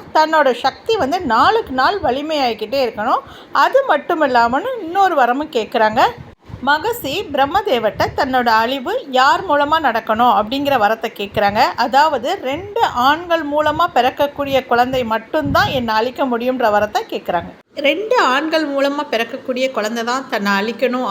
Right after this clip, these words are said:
அப்படின்னு மகசி கேட்டதும், பிரம்மதேவரும் அப்படியே ஆகட்டும்னு சொல்லிட்டாரு. சொல்லிட்டு அவருக்கும் சிரிப்பு வந்தது,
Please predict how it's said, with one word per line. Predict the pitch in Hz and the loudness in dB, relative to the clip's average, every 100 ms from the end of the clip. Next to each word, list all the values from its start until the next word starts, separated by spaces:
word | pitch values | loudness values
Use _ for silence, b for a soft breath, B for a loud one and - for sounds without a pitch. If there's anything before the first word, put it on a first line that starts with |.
| 208 | -2
அப்படின்னு | 214 392 440 | -2 -4 -2
மகசி | 226 277 277 294 | -2 -2 -4 -4
கேட்டதும், | 233 233 240 320 440 | -4 -2 -2 -4 -4
பிரம்மதேவரும் | 240 269 403 453 330 294 403 294 | -2 -2 -2 -2 0 0 0 -4
அப்படியே | 262 - 359 359 370 | -4 -6 -4 -2 2
ஆகட்டும்னு | 269 269 233 269 320 - | 2 2 -4 -4 -6 -6
சொல்லிட்டாரு. | 196 202 202 208 320 | -4 -4 -2 -2 -2
சொல்லிட்டு | 415 349 269 302 330 | -6 -4 -2 -2 0
அவருக்கும் | 302 233 277 302 339 | 0 0 -2 -4 -6
சிரிப்பு | 320 247 233 240 | -6 -8 -2 -4
வந்தது, | 214 208 277 | -2 -2 -2